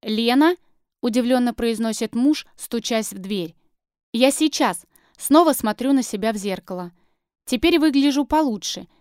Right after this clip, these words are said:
Вид сойдет за усталость, главное не включать яркий свет». Выхожу из своего укрытия и сразу попадаю в объятия мужа. Он пытается поцеловать меня, но я отворачиваюсь, и его губы касаются моей щеки.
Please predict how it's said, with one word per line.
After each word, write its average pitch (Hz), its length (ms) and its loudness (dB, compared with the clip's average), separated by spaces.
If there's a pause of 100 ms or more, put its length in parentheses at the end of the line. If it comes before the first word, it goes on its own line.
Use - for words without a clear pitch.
Вид 302 240 0
сойдет 233 420 -2
за 214 140 -6
усталость, 220 680 -2 (220)
главное 247 460 2
не 196 140 -6
включать 247 520 -4
яркий 214 300 -6
свет». 170 420 -12 (540)
Выхожу 233 400 0
из 240 120 -2
своего 202 420 -2
укрытия 247 540 -4 (280)
и 240 80 -4
сразу 339 340 2
попадаю 240 540 0
в 240 40 -4
объятия 208 440 -4
мужа. 180 400 -10 (340)
Он 226 160 -4
пытается 233 460 -2
поцеловать 240 680 -4
меня, 190 300 -8 (240)
но 233 100 -4
я 294 220 2
отворачиваюсь, 247 800 -4 (220)
и 220 80 -6
его 208 280 -2
губы 233 300 -2
касаются 220 680 -6
моей 196 320 -6
щеки. 185 520 -12